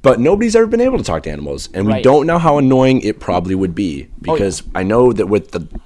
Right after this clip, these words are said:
Speaker 1: the abuela, it would be super annoying, 'cause she is crazy,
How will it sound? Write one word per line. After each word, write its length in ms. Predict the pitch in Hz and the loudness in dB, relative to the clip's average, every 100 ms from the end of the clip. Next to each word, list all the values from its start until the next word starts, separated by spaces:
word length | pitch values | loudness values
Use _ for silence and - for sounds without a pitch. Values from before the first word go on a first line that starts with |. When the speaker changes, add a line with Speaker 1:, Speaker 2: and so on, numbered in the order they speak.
| - | -10
Speaker 1:
the 100 | 92 - - | -10 -10 -10
abuela, 320 | 85 120 185 - | 0 2 2 0
it 80 | |
would 120 | 101 87 | -2 -2
be 240 | 87 87 | -6 -6
super 520 | - - - 202 110 | -6 -6 -2 -2 -2
annoying, 380 | 73 69 69 76 | -4 -8 -12 -8
'cause 140 | - | -8
she 460 | - - 131 135 131 | -8 -2 0 0 -2
is 100 | 110 | -6
crazy, 500 | - 71 65 53 57 | -6 -8 -8 -14 -18